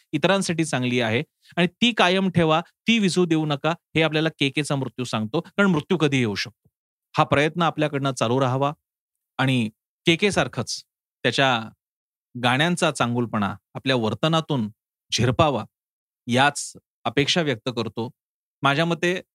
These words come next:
असं आपण वागू शकलो, आपण कदाचित केके सारखं चांगलं गाऊ शकणार नाही,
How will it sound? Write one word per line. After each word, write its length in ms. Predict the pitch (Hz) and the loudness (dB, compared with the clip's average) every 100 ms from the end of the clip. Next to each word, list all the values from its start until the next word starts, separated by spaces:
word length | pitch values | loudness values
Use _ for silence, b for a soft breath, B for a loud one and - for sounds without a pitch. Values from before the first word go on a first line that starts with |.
| _ | _
असं 220 | 135 - | -4 0
आपण 180 | 180 185 | 0 0
वागू 220 | 170 151 | 0 0
शकलो, 260 | 165 160 151 | -2 -2 -2
आपण 220 | 143 160 | -2 -2
कदाचित 300 | 160 160 165 - | -2 -2 -2 0
केके 220 | 175 196 | 0 2
सारखं 280 | 165 143 147 | 0 0 0
चांगलं 300 | 143 139 139 | 0 2 2
गाऊ 180 | 113 127 | 2 2
शकणार 340 | 131 139 135 | 0 0 0
नाही, 200 | 131 113 | 0 -2